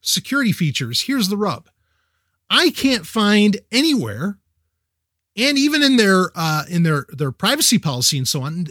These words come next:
and, and nowhere in their settings, which, let's understand that Chromium is an open source web, uh, is an open source engine. That's why, or, or browser, that's why all of these, you know, name brand browsers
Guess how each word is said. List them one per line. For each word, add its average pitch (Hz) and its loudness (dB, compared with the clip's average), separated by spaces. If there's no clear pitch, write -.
and, 170 -2
and 165 4
nowhere 277 4
in 151 2
their 156 2
settings, 143 -2
which, - -4
let's 294 2
understand 302 2
that 175 -2
Chromium 269 2
is 196 0
an 196 4
open 202 2
source - 0
web, 208 -2
uh, 170 -2
is 160 -2
an 180 2
open 190 -2
source 180 0
engine. 190 0
That's 202 -2
why, 151 0
or, 143 -2
or 143 -4
browser, 151 2
that's 175 -4
why 165 0
all 160 -2
of 151 -2
these, 143 0
you 147 -2
know, 131 -2
name 147 2
brand 170 2
browsers 135 -2